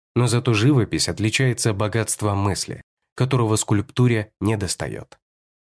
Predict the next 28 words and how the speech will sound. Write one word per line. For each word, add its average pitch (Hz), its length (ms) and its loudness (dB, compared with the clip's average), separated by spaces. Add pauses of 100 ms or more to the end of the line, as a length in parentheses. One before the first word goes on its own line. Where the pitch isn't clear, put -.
(100)
Одно 131 300 2
из 147 140 2
основных 147 480 4
чудес 139 360 4
живописи 131 600 2
таково. 110 600 -4 (240)
Она 117 300 2
как 120 240 0
будто 127 400 2
отделяется 113 640 0
от 101 100 -2
стены, 127 440 2
на 101 120 0
которой 104 400 0
размещена, 98 720 0 (260)
создавая 113 560 2
свое 107 300 2
пространство 107 800 0
и 92 60 0
обманывает 104 720 0
нас 101 260 0
этим. 76 400 -6 (440)
Скульптор 160 580 0
же 101 160 0
создает 143 520 2
свои 131 240 4
произведения 113 760 0
так, 135 300 -4